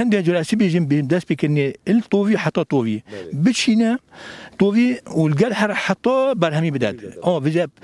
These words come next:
Speaker 1: بو مستقبلی ام بیجین، بعد من کو ام بیجین شبالوت ام بینین. اویش دی بروی این تاج کردن. بیت فقهی دی، بیت، دی تا اوه که فقهی که سرشتی و فروتنیش دی هبید و مفاهی اقتصادیش دی هبید.
Speaker 2: بله.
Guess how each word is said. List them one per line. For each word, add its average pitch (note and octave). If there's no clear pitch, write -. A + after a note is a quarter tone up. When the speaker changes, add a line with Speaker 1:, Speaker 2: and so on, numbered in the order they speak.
Speaker 1:
بو G3+
مستقبلی E3
ام C#3
بیجین، C3+
بعد C#3
من D3
کو D3+
ام C3+
بیجین C#3
شبالوت C#3+
ام F#3+
بینین. F#3+
اویش G3+
دی G3+
بروی F#3+
این B3+
تاج F#3+
کردن. B2+
بیت C#3+
فقهی G3
دی، C3+
بیت، F3
دی F3
تا E3
اوه F3
که E3+
فقهی F3
که E3+
سرشتی E3
و A3
فروتنیش G3
دی F3+
هبید F3+
و -
مفاهی E3
اقتصادیش F#3+
دی G3+
هبید. A#2
Speaker 2:
بله. G2